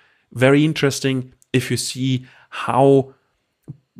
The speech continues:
certain administrations have responded to that, how they tried to, um,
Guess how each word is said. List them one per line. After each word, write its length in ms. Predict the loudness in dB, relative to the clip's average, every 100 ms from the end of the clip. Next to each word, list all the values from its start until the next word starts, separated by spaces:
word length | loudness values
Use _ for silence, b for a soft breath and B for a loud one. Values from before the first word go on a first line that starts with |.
| -10
certain 460 | -6 0 0 2 0
administrations 840 | -2 -4 -2 0 0 0 -6 -8
have 540 | -14 -4 0 2 0 -2
responded 760 | -4 -4 -4 0 2 2 0 -2
to 100 | -6
that, 260 | -6 -8
how 180 | -2 0
they 140 | 0
tried 720 | -2 -6 -4 0 2 2 0 -2
to, 360 | 2 2 2 b b b b
um, 460 | 2 4 2 -2